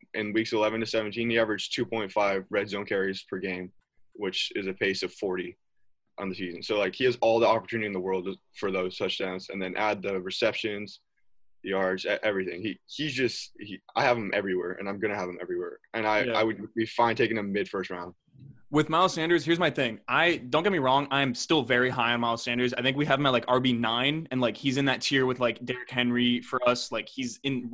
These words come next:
Speaker 2: right in that tier. Like, my thing with Miles Sanders is I don't know how much his late season efficiency is, or, like, production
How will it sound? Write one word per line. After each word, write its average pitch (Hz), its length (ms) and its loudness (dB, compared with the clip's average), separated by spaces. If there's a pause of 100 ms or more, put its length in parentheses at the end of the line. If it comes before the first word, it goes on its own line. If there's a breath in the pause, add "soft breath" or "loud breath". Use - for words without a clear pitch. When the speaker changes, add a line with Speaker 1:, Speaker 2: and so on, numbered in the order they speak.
Speaker 2:
right 127 100 0
in 131 100 -2
that 123 160 -2
tier. 123 240 0
Like, 110 240 -4 (600)
my 139 140 0
thing 208 140 0
with 185 100 0
Miles 165 220 2
Sanders 139 300 0
is - 100 -6
I 139 80 4
don't 180 80 2
know 170 100 4
how 147 160 0
much 156 320 0
his 131 520 0 (140)
late 127 300 -2
season 147 380 -2
efficiency 143 720 -2
is, 123 460 -2
or, 131 80 2
like, 117 240 0 (160)
production 160 680 -2